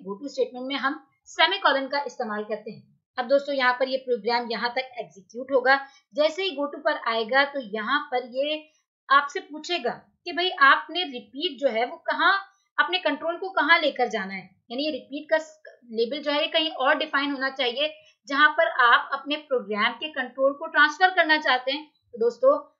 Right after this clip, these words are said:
हम अपने program के control को दोबारा से यहाँ transfer करवाना चाहते हैं।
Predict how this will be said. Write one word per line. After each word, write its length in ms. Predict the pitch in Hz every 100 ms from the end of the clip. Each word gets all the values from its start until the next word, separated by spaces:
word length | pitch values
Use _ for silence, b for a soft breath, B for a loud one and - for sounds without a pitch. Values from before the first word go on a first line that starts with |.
| -
हम 120 | 381
अपने 180 | 381 370
program 340 | 339 285 294 294
के 120 | 320
control 400 | 320 269 277 285
को 140 | 285 285
दोबारा 380 | 220 185 185 240
से 140 | 359 381
यहाँ 160 | 349
transfer 360 | 320 277 269 277
करवाना 380 | 262 233 226 226
चाहते 340 | 240 214 214
हैं। 200 | 262 302